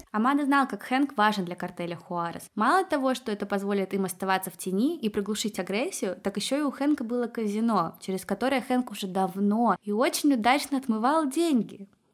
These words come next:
И точно так бы мог помочь Амадо с этим. Рафаэль таких плюсов не видел.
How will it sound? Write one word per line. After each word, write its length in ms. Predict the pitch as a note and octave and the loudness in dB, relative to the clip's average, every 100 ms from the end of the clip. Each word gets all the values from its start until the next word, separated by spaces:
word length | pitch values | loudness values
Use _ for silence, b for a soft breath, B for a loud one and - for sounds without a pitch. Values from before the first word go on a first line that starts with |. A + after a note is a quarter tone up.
| _ | _
И 60 | G3+ | -2
точно 320 | A3+ A3+ B3 | 0 0 2
так 220 | F4+ G4+ | 4 4
бы 80 | E4+ | 4
мог 200 | C4+ D#4+ | 4 4
помочь 340 | - B3 C#4 B3 | 2 2 2 2
Амадо 360 | A3 A#3 F3+ | 2 2 0
с 100 | E3+ | -6
этим. 240 | - - - _ | -10 -14 -18 _
Рафаэль 400 | G#3 G#3 B3 D4 | -4 0 2 0
таких 260 | C4+ A#3+ - | -2 -6 -4
плюсов 320 | A3 G#3+ G#3 | -4 -2 -2
не 100 | G3+ | 0
видел. 360 | F#3+ F3+ E3+ | 0 -2 -8